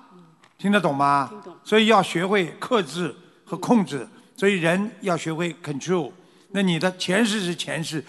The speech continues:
Speaker 1: 今世你还得面对现实啊，你不能陷入前世的那种，啊，缘分当中的，否则你出不来啊。师父跟你们讲过了，感情东西不要随便动，感情就把宝剑挂在那里很漂亮，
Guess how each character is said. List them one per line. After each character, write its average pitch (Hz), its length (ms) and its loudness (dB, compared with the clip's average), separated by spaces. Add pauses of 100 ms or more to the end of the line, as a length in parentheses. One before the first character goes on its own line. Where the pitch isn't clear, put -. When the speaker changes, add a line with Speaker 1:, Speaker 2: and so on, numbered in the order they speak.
(140)
Speaker 1:
今 262 220 8
世 214 160 0
你 185 140 0
还 175 180 0
得 208 200 8
面 214 360 6
对 165 480 2
现 202 240 2
实 123 260 -4
啊， 117 240 -2 (520)
你 196 100 -4
不 226 140 2
能 208 340 0
陷 226 260 0
入 170 220 0 (220)
前 165 260 -2
世 175 160 -2
的 156 100 -4
那 156 120 -2
种， 123 180 -4 (280)
啊， 139 180 -2
缘 139 240 -2
分 165 160 -2
当 127 180 -4
中 120 140 -8
的， 113 80 -10
否 143 120 -14
则 165 120 -6
你 185 100 -6
出 - 180 -10
不 196 100 -4
来 147 200 -2
啊。 139 180 -2 (340)
师 202 160 -2
父 208 140 -2
跟 208 160 -2
你 - 20 0
们 202 140 0
讲 135 220 0
过 160 180 0
了， 120 180 -2 (200)
感 180 180 4
情 190 180 4
东 233 160 6
西 196 120 2
不 180 120 -4
要 226 120 4
随 175 120 4
便 190 200 4
动， 175 200 2 (460)
感 190 240 4
情 240 160 8
就 233 160 4
把 180 140 6
宝 160 220 2
剑 165 300 4 (220)
挂 233 180 8
在 202 140 4
那 208 100 2
里 196 80 4
很 160 200 -2
漂 175 220 6
亮， 135 220 0